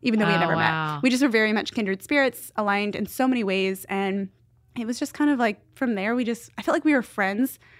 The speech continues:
Speaker 1: from the
Speaker 2: Yeah.
Speaker 1: get-go. Like, we just understood each other's hearts, and very quickly after that started dating.
Speaker 2: Were y'all both believers in college?
Speaker 1: Yeah.
Speaker 2: Okay.
Speaker 1: Yeah. I was
Speaker 2: So
Speaker 1: still much earlier on in my journey, I
Speaker 2: Yeah.
Speaker 1: would say. Um, I was in a season where I was seeking the Lord more. I was, I was raised Catholic,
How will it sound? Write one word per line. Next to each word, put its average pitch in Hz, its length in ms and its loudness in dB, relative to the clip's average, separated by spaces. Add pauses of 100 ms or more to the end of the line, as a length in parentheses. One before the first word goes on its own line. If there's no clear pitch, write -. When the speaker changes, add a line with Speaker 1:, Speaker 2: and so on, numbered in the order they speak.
Speaker 1:
from 160 200 2
the 220 60 4
Speaker 2:
Yeah. - 60 2
Speaker 1:
get-go. 185 260 2
Like, 185 140 -2
we 220 80 -2
just 190 80 -10
understood 202 440 -4
each 196 140 -4
other's 190 200 -2
hearts, 196 420 -2
and 196 420 0 (240)
very 208 220 -2
quickly 202 260 -4
after 180 240 -4
that 170 160 -4
started 180 220 -8
dating. 98 340 -8
Speaker 2:
Were 208 120 4
y'all 196 180 6
both 196 240 0
believers 175 340 0
in 180 80 -6
college? 170 400 -4
Speaker 1:
Yeah. 196 140 2 (320)
Speaker 2:
Okay. 156 260 -4
Speaker 1:
Yeah. 185 160 2 (160)
I 285 140 10
was 415 140 8
Speaker 2:
So - 40 -2
Speaker 1:
still 302 240 6
much 214 460 0
earlier 208 240 -2
on 180 160 0
in 185 80 0
my 170 100 -4
journey, 180 640 -2
I 359 100 -4
Speaker 2:
Yeah. 175 140 4 (100)
Speaker 1:
would 165 100 -6
say. 349 220 0 (120)
Um, 214 500 2
I 202 160 -2
was 285 180 0
in 302 80 2
a 277 60 4
season 220 340 -2
where 208 100 4
I 190 80 4
was 190 120 -2
seeking 302 340 2
the 294 80 6
Lord 262 240 4
more. 254 400 2
I 208 160 2
was, 196 260 -2 (320)
I 220 60 4
was 226 100 4
raised 294 240 4
Catholic, 220 400 2